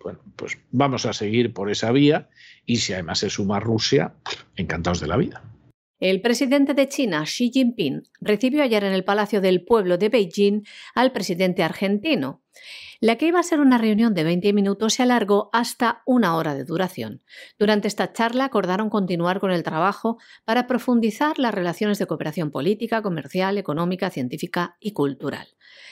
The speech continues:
Speaker 2: Se anunció la incorporación de Argentina a la iniciativa de la Franja y la Ruta de la Seda del siglo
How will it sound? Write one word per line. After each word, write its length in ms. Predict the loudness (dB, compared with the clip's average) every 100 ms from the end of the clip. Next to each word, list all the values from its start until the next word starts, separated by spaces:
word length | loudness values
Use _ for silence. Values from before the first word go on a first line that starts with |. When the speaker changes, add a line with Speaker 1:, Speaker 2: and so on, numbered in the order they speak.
| -10
Speaker 2:
Se 160 | -4
anunció 400 | 0 0 2 2
la 100 | 4
incorporación 640 | 2 2 0 0 -2 0 -2
de 80 | -2
Argentina 560 | -4 -4 0 0 0 -6 -20 -6
a 120 | 0
la 80 | 2
iniciativa 640 | 2 2 0 0 0 0
de 100 | 0
la 140 | 0 -2
Franja 540 | 0 0 0 0 -2
y 40 |
la 140 | 0 0
Ruta 320 | -2 0 0
de 60 | 0
la 120 | -2
Seda 360 | -2 -2 -2
del 140 | -2 -4
siglo 500 | -4 -4 -2 -4